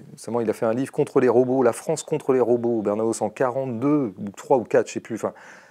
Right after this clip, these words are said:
très, très visionnaire, Bernanos, alors qu'a priori, c'est quand même le mec catholique, royaliste, enfin, c'est pas le mec qui était, qu'on aurait, qu'on aurait, euh, désigné comme favori pour anticiper sur l'avenir. Livre extraordinaire où il dit, euh, la vie moderne, ou la, la,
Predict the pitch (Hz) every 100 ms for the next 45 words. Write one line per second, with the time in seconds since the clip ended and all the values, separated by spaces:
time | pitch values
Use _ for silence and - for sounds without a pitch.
0 | _ _ _ - 175 - 113 101 117 190
1 | 135 110 107 107 104 101 104 101 110 107
2 | 127 131 110 101 101 101 110 107 110 120
3 | - 107 107 107 135 131 104 - 101 -
4 | 113 110 107 117 95 - 104 _ _ _
5 | _ _ _ _ - 98 95 101 - 101
6 | 98 101 101 95 95 - - - 156 123
7 | 120 127 120 101 135 123 127 147 - 107
8 | 110 - 110 127 110 110 113 113 98 -
9 | - _ _ _ - 113 147 156 131 -
10 | 135 135 156 131 131 131 151 190 202 _
11 | _ _ _ _ _ _ - - - _
12 | - 107 117 117 156 160 151 175 180 143
13 | 131 131 - 120